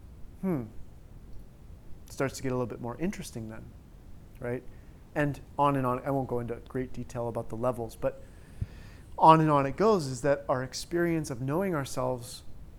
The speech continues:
is increasingly more subtle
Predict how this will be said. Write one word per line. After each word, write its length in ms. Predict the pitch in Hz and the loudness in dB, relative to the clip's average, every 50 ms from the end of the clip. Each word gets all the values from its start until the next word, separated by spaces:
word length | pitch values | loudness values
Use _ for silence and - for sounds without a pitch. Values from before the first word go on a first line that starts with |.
| - - | -12 -4
is 460 | - 143 131 131 127 120 117 - - - - - - - - - - - - - - - - - - - - - - - - - - - - - - - - - - - - - - - - - | -2 0 0 0 0 -4 -8 -10 -12 -14 -16 -18 -12 -12 -12 -12 -12 -16 -18 -18 -18 -18 -16 -12 -12 -12 -12 -12 -16 -18 -18 -18 -18 -16 -16 -14 -16 -16 -16 -18 -18 -18 -18 -18 -18 -10 -2 -2
increasingly 840 | 156 147 135 - - - - 214 214 - - 180 160 151 151 147 | -2 -2 -2 -6 -8 -4 -2 -2 -2 0 -2 -2 0 0 0 0
more 200 | 143 139 139 127 | 0 0 -2 -2
subtle 480 | - - - - 202 202 135 107 - | -2 -6 0 2 2 2 2 0 -4